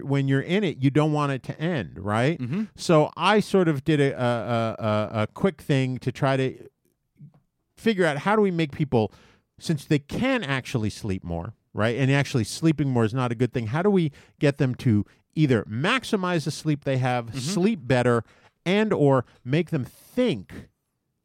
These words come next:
Speaker 1: that they're sleeping
Speaker 2: Okay.
Speaker 1: more than they are.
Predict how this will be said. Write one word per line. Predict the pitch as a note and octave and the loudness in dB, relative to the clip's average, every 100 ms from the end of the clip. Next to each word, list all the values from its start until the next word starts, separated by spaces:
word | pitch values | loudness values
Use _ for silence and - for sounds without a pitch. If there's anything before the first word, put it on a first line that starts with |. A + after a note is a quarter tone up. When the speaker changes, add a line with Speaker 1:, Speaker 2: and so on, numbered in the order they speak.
| _ _ | _ _
Speaker 1:
that | G2+ A2 A2 G2 - _ _ _ _ _ _ _ _ | -6 -2 0 -2 -6 _ _ _ _ _ _ _ _
they're | G2 G#2 A2 G2+ | -4 0 2 2
sleeping | - B2+ A2 F#2+ F2 C#2+ _ _ _ _ _ - | -2 -4 -2 -2 -6 -8 _ _ _ _ _ -16
Speaker 2:
Okay. | A#2+ A2 G#2+ | -10 -8 -6
Speaker 1:
more | G2 A2+ A2 G#2+ | 0 2 4 2
than | G2+ | 0
they | F#2+ F#2 | -2 -2
are. | E2 D#2 - | -4 -6 -10